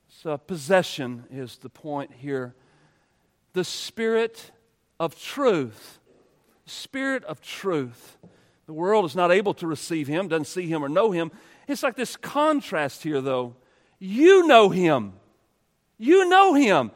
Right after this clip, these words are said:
Not you might know him, not you could know him, but you know him. Because he's, he dwells in you, and he will be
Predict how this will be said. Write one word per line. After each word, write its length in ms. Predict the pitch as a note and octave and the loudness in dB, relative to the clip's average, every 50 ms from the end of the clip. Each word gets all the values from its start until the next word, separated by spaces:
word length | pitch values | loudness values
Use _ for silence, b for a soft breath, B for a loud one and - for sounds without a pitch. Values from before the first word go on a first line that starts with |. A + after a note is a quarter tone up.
| B B B | B B B
Not 220 | - A#3+ D#4 D#4 | -2 -2 -2 0
you 140 | E4 E4 E4 | 0 0 2
might 280 | B3+ B3 C4 D4 D#4 C#4+ | 4 4 4 4 2 2
know 220 | C#4+ D4+ D4 C#4+ | 2 2 2 2
him, 220 | C4 D4 D4 D4 C4 | 2 0 0 0 0
not 180 | B3+ B3+ A#3 | -2 -2 -2
you 120 | A3+ A#3+ - | -4 -6 -6
could 300 | - - D#4 D#4+ D#4+ B3 | -6 -6 -6 -4 -4 -4
know 180 | B3 A#3 G#3+ | -2 -2 -2
him, 160 | G#3 B3 C#4 | -2 -2 -4
but 100 | D4 D4+ | -6 -6
you 220 | C#4 D4+ F4 G4 F#4 | -4 -4 -4 -2 0
know 240 | G4 G#4+ A#4 A#4 G#4+ | 0 2 2 2 2
him. 420 | F#4 E4 D4 G#3+ F#3 D3 A2+ G2+ - _ _ b b b b b b b b b | 2 2 2 4 2 2 0 -2 -8 _ _ b b b b b b b b b
Because 360 | D4+ D#4+ - F4 E4 - - b b b b | -10 -6 -4 -4 -4 -4 -8 b b b b
he's, 320 | - E4+ E4 B3+ - - b b b | 0 2 2 2 0 -6 b b b
he 140 | b C4+ D#4 | b -4 -4
dwells 580 | A#3 F#3 A3 A3 C#4+ E4 E4+ E4+ D#4+ C4+ G3+ B3+ - | -4 -4 -2 4 6 6 8 8 6 4 -2 -4 -2
in 260 | C#4+ E4 F4+ F4+ E4+ | 0 0 0 2 0
you, 380 | D4+ B3+ G3 D#3 C#3 B2+ A#2+ A2 B B B B G3+ | 0 2 2 2 2 0 -2 -4 B B B B 0
and 160 | A3 B3+ B3 | 0 2 2
he 120 | C#4+ D4+ | 2 2
will 280 | D4+ D4 E4 F#4 F#4+ F#4 | 2 2 4 4 2 2
be 420 | D4+ B3 G#3+ F#3 D3+ B2+ A2+ - | 0 -2 -2 -2 -2 -4 -6 -12